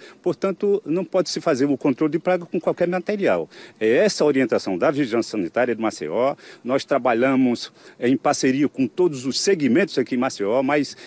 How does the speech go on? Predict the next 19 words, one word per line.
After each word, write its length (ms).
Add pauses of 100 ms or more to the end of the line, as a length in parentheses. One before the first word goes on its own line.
(120)
os 200
empresários 560
precisam 440
também 340
ajudar 360
a 20
Vigilância 440
Sanitária 420
nesse 180
sentido, 400
de 80
trabalhar 580 (300)
com 140
empresas 540
que 180
realmente 500
têm 140
alvará 520
sanitário. 560